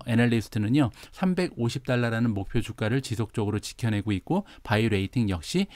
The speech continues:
아, 계속 유지를 한다라고 우리가 이해를 하면 좋을 것 같습니다. 자, 하나만 더 살펴보겠습니다. 이번에는 미주오라는 투자 기관이고요. 애널리스트 이름은 비제이 라켓입니다. 자, 이분 역시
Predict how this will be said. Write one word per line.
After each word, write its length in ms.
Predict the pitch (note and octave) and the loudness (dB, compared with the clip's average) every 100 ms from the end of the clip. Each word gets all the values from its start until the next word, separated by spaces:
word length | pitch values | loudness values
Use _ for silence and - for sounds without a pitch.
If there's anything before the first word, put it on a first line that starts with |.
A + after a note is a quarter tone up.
| - | -8
아, 140 | G#2+ G2 | -4 -2
계속 440 | G#2 G2 C#3+ - | -2 0 0 0
유지를 360 | G#2+ G2+ G#2+ G2 | -2 0 -2 -2
한다라고 680 | A2 F#2+ F2+ F2 G2+ E3 - - - | -2 -2 -2 -2 0 0 -2 -12 -6
우리가 240 | F#2 F#2+ | -4 -4
이해를 320 | - A2 G2 G#2 | -2 0 0 0
하면 180 | B2 B2+ | -2 -2
좋을 180 | G2+ | -4
것 140 | F2+ F#2 | -6 -8
같습니다. 520 | - - F2 F2 D#2 - - - - - | -8 -8 -6 -4 -8 -12 -20 -18 -18 -2
자, 140 | A2+ - | -2 0
하나만 420 | - F#3 F#3 E3 | 0 0 2 2
더 200 | C3 A#2 - | 2 0 -4
살펴보겠습니다. 720 | C#3+ C#3+ G#2+ F#2+ - F#2+ F2+ | 0 0 0 -2 -4 -4 -2
이번에는 380 | F#2+ A2 A2+ F#2 | 0 2 2 2
미주오라는 760 | A#2 A#2 D3 C3+ B2 A#2+ F3 - - | 0 2 2 2 4 2 2 -2 -8
투자 260 | F#3 F3 D#3+ | -4 -4 -4
기관이고요. 640 | G#2+ G2 F#2+ G2 C#3+ G#2 - - - | -2 0 0 2 2 0 -6 -8 2
애널리스트 460 | B2 B2+ B2+ - | 6 6 4 2
이름은 360 | A#2+ A2+ C#3 F3 - - | 2 4 2 2 -6 0
비제이 540 | C3+ C#3 C3 B2 D#3+ F#3+ - | 4 4 6 2 2 -4 -4
라켓입니다. 800 | G#2+ A2 - C#3+ - G2+ F#2 D#2+ - - | 2 2 0 -6 -4 -2 -2 -4 -10 -8
자, 140 | - B2+ | 2 4
이분 280 | C3 D3 | 4 4
역시 400 | A#2+ G2+ - C3 | 2 0 0 0